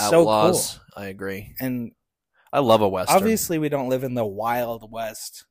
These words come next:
Speaker 1: 'cause
Speaker 2: No.
Speaker 1: it's two thousand twenty-three.
Speaker 2: Right.
Speaker 1: But we do live in the West, like, and I think
Speaker 2: Yeah, there's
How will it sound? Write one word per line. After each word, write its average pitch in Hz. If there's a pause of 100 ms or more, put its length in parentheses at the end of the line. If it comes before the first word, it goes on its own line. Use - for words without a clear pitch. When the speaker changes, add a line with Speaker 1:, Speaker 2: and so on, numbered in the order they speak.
(120)
Speaker 1:
'cause 101
Speaker 2:
No. 120
Speaker 1:
it's -
two -
thousand 110
twenty-three. 110 (200)
Speaker 2:
Right. 104 (600)
Speaker 1:
But 113
we 117
do 135
live 196
in 202
the 180
West, -
like, 120
and 120
I 123
think 131
Speaker 2:
Yeah, 120
there's 147